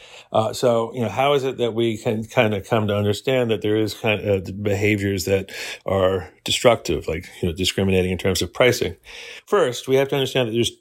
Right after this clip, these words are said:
two sides to these markets. There's the supplier side, the seller side. Now, when it comes to, if, if I'm a publisher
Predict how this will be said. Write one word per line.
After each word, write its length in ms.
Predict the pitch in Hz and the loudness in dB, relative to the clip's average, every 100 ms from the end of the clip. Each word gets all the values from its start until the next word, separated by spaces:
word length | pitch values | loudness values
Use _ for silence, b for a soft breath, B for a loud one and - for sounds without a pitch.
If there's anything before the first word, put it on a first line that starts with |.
| - | -6
two 180 | 196 | -2
sides 460 | 170 160 143 131 - | 2 2 2 0 -6
to 440 | - 127 117 110 101 | 0 2 2 0 -2
these 260 | - 113 107 | 0 0 2
markets. 440 | 127 131 110 90 | 2 2 0 -4
There's 220 | 107 104 98 | 0 2 2
the 260 | 101 98 | 0 0
supplier 680 | 95 - 113 - 139 131 120 | 0 0 -2 0 2 2 0
side, 320 | - 104 92 | -2 0 0
the 60 | 85 | -2
seller 340 | - 120 110 | 2 2 2
side. 360 | 98 - - - _ B B B - | -2 -4 -4 -8 _ B B B -6
Now, 180 | 120 120 | 0 0
when 120 | 123 | 0
it 100 | 113 | 0
comes 260 | 165 175 - | 2 2 0
to, 220 | 143 120 | 0 2
if, 120 | 113 120 - | -2 -6 -4
if 160 | 123 | -2
I'm 260 | 104 151 185 | 0 0 2
a 80 | 151 | -2
publisher 720 | - 160 151 117 - - | 0 0 0 -4 -4 -6